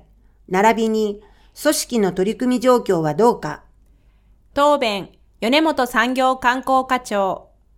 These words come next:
Speaker 2: 農林農用地の面積は千八百八十八ヘクタール。中山間地域等直接支払い交付金事業の割合は、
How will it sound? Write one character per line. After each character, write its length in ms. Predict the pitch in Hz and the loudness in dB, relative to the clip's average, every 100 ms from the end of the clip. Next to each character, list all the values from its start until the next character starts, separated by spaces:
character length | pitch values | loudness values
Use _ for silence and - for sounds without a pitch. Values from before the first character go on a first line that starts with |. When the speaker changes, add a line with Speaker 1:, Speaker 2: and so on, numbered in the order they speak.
| _ _ _ - | _ _ _ -2
Speaker 2:
農 240 | 277 330 | 2 2
林 240 | 330 262 233 | 0 -4 -4
農 320 | 196 220 262 | -2 0 0
用 200 | 269 269 | 0 -2
地 140 | 269 | -4
の 140 | 262 262 | -6 -2
面 200 | 269 262 | -2 -2
積 300 | 226 220 190 | -6 -6 -4
は 320 | 185 185 185 - _ _ | -2 -2 -4 -20 _ _
千 220 | - 311 269 | 0 0 0
八 220 | 262 262 | -4 -2
百 220 | 254 233 | -2 -4
八 320 | 190 175 240 247 | -6 -8 -8 -2
十 180 | 262 | -2
八 300 | 262 - - | -2 -6 -6
ヘ 140 | 247 262 | -4 -4
ク 100 | - | -4
タ 240 | - 247 | -2 0
ー 80 | 214 | 0
ル。 240 | 185 180 - _ _ _ _ _ _ _ | -4 -10 -14 _ _ _ _ _ _ _
中 240 | - 269 285 | -6 -2 0
山 280 | 294 302 294 | 2 0 0
間 220 | 294 294 | -4 -4
地 220 | 294 302 | -6 -6
域 220 | 294 214 | -6 -8
等 340 | 208 220 208 - | -2 0 0 -2
直 200 | 196 - | -10 -8
接 260 | 294 285 | -8 -6
支 140 | 277 285 | -6 -4
払 300 | 269 240 202 | 0 0 -2
い 60 | |
交 240 | 185 214 262 | -2 -2 -2
付 140 | 277 | -4
金 220 | 277 285 | -4 -4
事 100 | 269 | -2
業 220 | 277 269 233 | -2 -2 -2
の 120 | 185 | -4
割 300 | 180 202 202 | -4 -2 -2
合 180 | 196 196 | -2 -2
は、 300 | 196 196 | -2 -2